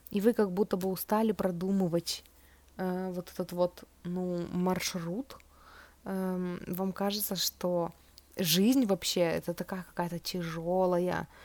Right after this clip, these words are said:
штука, где нужно продумывать все ходы, а иначе не выиграешь. Вот что-то такое мне идет, и, ну, короче, такое, мне кажется, детальное, такое послание, ну, такое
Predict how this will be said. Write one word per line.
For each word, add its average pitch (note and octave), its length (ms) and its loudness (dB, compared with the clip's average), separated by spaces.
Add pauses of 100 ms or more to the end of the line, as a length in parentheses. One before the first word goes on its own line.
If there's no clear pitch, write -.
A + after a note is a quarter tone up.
(240)
штука, - 600 0
где E3 180 -2
нужно F#3+ 280 0
продумывать F3+ 680 0
все - 220 -2
ходы, G3 520 2
а - 80 0
иначе F#3+ 560 -2
не F3+ 140 0
выиграешь. F3+ 640 0 (460)
Вот A3+ 160 8
что-то - 280 4
такое B3+ 440 8
мне G3+ 240 4
идет, B3 340 6
и, G3 460 0
ну, G3 480 0
короче, G#3+ 320 -4
такое, A#3 560 4
мне F#3+ 160 -2
кажется, G3+ 360 -4
детальное, G3+ 720 -2
такое G3+ 280 -4
послание, G3+ 800 0 (180)
ну, F#3+ 440 0
такое F#3+ 400 0